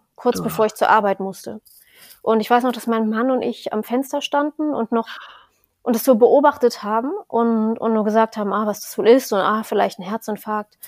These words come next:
Speaker 2: Ja.
Speaker 1: ne, weil ich ja auch dann los sollte. Und dann bin ich aber zum Dienst gegangen und wir hatten auch ziemlich viel zu tun bis mitten in die Nacht.
Speaker 2: Mhm.
Speaker 1: Und dann bin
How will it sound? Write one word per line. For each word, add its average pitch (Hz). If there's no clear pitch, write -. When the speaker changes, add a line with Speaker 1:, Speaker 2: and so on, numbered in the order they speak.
Speaker 2:
Ja. 175
Speaker 1:
ne, 247
weil 202
ich 196
ja 135
auch 196
dann 202
los 262
sollte. 240
Und 233
dann 214
bin 233
ich 233
aber 208
zum 214
Dienst 339
gegangen 320
und 233
wir 226
hatten 233
auch 220
ziemlich 233
viel 226
zu -
tun 311
bis -
mitten 262
in 247
die 240
Nacht. 247
Speaker 2:
Mhm. 160
Speaker 1:
Und 226
dann 247
bin 262